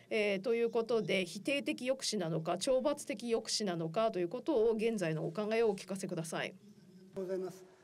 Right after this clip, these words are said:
Speaker 2: あの、私もあの、二年半ぶりのあの、ワシントンですので、非常に今回楽しみにしており、実はあの、えー、あの、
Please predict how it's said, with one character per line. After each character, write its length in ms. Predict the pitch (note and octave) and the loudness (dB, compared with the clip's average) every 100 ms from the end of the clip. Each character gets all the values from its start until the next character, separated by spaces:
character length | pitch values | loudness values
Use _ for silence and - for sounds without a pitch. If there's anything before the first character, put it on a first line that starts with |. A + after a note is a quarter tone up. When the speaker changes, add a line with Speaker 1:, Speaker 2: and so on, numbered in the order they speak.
| - F3 | -16 -8
Speaker 2:
あ 40 | |
の、 240 | E3 F3+ F#3 - - - - | -8 -8 -12 -20 -20 -20 -14
私 220 | G#3 C#4 | -12 -6
も 80 | A#3 | -4
あ 40 | |
の、 160 | G#3+ F#3+ | 0 0
二 180 | F3 G3 | 0 -2
年 300 | A#3 A#3+ A#3+ | -2 -6 -6
半 260 | E3 C4 | -6 -4
ぶ 80 | A#3+ | -4
り 80 | A#3+ | -4
の 80 | A3+ | -2
あ 20 | |
の、 240 | G#3 G3 G3 F#3 | -2 -2 -4 -4
ワ 120 | F3 E3+ | -4 -4
シ 140 | G#3 | -6
ン 140 | G3+ | -8
ト 120 | E3+ G3 | -6 -4
ン 140 | F#3 | -2
で 100 | F3 | -4
す 140 | E3+ | -4
の 80 | F3 | -4
で、 220 | E3 E3 E3 - - | -2 -4 -6 -16 -16
非 60 | G#3 | -8
常 60 | |
に 80 | G#3 | -6
今 120 | G3+ | -4
回 120 | G3 D#3+ | -4 -4
楽 200 | F#3 F#3 | -4 -4
し 120 | G3 | -4
み 80 | F#3+ | -6
に 60 | |
し 60 | F3+ | -6
て 80 | F#3+ | -6
お 120 | F3+ | -4
り、 240 | G3 E3+ - - - - - | -2 -2 -4 -14 -20 -20 -10
実 60 | A#3 | -4
は 60 | |
あ 20 | G#3+ | -2
の、 200 | G#3+ G#3+ - - - | -2 -4 -16 -20 -8
え 300 | F#3 F3+ F#3 | -4 -2 -4
ー、 300 | F#3 - G#3 | -8 -14 -6
あ 20 | |
の、 160 | F#3 | -6